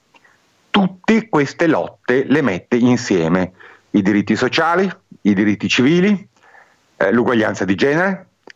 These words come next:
la lotta all'omofobia, la giustizia climatica, l'antifascismo, il pacifismo.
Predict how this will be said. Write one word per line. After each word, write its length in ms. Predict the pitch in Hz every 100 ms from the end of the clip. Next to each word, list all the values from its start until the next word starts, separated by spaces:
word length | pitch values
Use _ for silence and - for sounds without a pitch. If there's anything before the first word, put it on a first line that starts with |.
| _ _ -
la 120 | 98
lotta 240 | 107 104
all'omofobia, 800 | 107 98 98 123 135 170 208 196 - - - _ _ _ _
la 120 | 123
giustizia 400 | 120 117 110 113
climatica, 1040 | 110 110 113 107 131 170 185 - - - -
l'antifascismo, 1080 | 139 135 - 113 - 95 85 73 113 127 - - _ _ _
il 140 | 135
pacifismo. 840 | - - 120 101 73 78 92 90